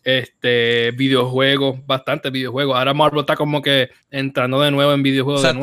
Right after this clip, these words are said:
Speaker 1: nuevo.
Speaker 2: So, yo creo que, yo
Speaker 1: Este
Speaker 2: creo que ellos pueden dar el palo con los videojuegos, tienen el potencial para hacerlo, tienen los personajes para hacerlo, la historia.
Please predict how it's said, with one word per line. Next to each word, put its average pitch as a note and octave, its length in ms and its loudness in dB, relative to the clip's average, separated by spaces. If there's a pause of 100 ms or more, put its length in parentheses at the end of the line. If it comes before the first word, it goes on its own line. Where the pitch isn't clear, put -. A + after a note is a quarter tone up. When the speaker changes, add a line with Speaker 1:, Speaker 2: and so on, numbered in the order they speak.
(120)
Speaker 1:
nuevo. A#2+ 160 -6 (380)
Speaker 2:
So, F3 160 0
yo F#3 140 2
creo A3 140 4
que, G#3+ 140 0
yo - 60 2
Speaker 1:
Este F#3 100 4
Speaker 2:
creo A3 120 4
que F#3 260 2
ellos F3 140 2
pueden F#3+ 160 0
dar F3+ 140 2
el E3+ 60 -2
palo F3+ 260 0
con F3 100 0
los F3+ 80 2
videojuegos, E3 680 0
tienen D#3 220 0
el D#3+ 60 -6
potencial D#3+ 440 -2
para D#3 140 0
hacerlo, E3+ 280 0
tienen D3+ 180 0
los D#3+ 80 0
personajes D3+ 440 -2
para D#3 100 -2
hacerlo, D#3 240 -2
la D#3 140 0
historia. D#3 520 0